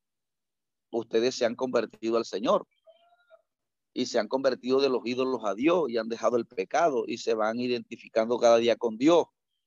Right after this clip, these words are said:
Entonces, si, eh, este resultado, ¿verdad? Si hay un resultado de que ustedes han dejado los ídolos, que han dejado el pecado y, y están puestos aparte, ¿verdad?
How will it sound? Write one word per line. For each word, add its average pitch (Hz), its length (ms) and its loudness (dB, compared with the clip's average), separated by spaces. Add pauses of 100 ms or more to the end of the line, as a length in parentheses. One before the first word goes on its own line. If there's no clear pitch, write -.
(220)
Entonces, 120 540 0
si, 110 400 -6
eh, 104 320 2
este 107 300 -2
resultado, 143 720 0
¿verdad? 104 260 -4 (760)
Si - 160 -6
hay 107 60 2
un 120 100 -2
resultado 131 600 4
de 110 100 -2
que 104 80 -8
ustedes 107 180 0
han 113 60 -2
dejado 123 320 2
los 117 140 -4
ídolos, 127 420 -2 (600)
que 104 80 -4
han 110 100 -4
dejado 113 280 0
el 110 100 -6
pecado 120 500 0 (880)
y, 120 380 -2
y 117 200 -2
están 110 260 -4
puestos 123 360 -4
aparte, 123 560 2
¿verdad? 110 300 -2